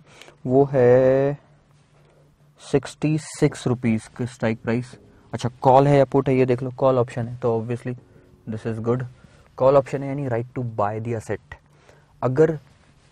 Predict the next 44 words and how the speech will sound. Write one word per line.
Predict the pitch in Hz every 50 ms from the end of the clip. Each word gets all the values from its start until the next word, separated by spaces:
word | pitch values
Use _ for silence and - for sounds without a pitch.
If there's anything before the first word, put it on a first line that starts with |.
| _ _ _ -
price | - 120 120 120 123 123 127
ninety | 120 113 120 123 123 135 127
गई | 120 113 110 117 123
तो | 123 - 127
आप | - - 110 113 - -
exercise | 110 110 - - 123 - - 120 120 -
कर | - 127 117 117
लोगे, | 117 120 120 123 131 131 - - - - - -
अगर | 113 113 120 120 110
नहीं | 107 110 113 117 127 120
गई | 120 117 120
तो | 113 127 120 - - - _ -
exercise | 101 - - 120 113 123 117 117 110
नहीं | 104 104 110 120 117
करोगे। | 123 117 107 104 101 101 95
तो | - - 123
पे | 123 - 117 117
ऑफ | 123 127 123
देखो, | 123 117 104 - 98 - - _ - - - - - _ - 123
नाइंटी | 117 110 117 120 123 127 139
माइनस | 147 143 123 120 127 135 127 -
सिक्सटी | 127 120 - - 131 123
सिक्स, | - 123 110 - - -
this | - 117 - -
is | 123 123
your | 123 120 120 123 123
सीयू। | 123 - - 120 113 107 107 104 95 - _ _ _ _ _ _ _ _ _ _ _ _ _ _ _ _ _ _ _ _ - _ _ - _ _ _ _ _ _ _ _ _ _ _ _ _ -
पे | 127 113
ऑफ | 120 120 123
कितना | 127 127 123 - 123
होगा? | 110 101 101
नाइंटी | 101 101 101 101 101 113 117
माइनस | 117 113 113 117 113
सिक्सटी | 120 110 - - 117
सिक्स, | 120 123 - -
ट्वेंटी | - 113 104 107 110
फ़ोर, | - - 104 98 98
और | - 101 101
यहाँ | 104 104 101 113 113 117 120
तो | 123 - 120
कुछ | - 123 107 110
भी | 107 110
नहीं | 107 104 104 104
होगा। | 101 92 90 95 95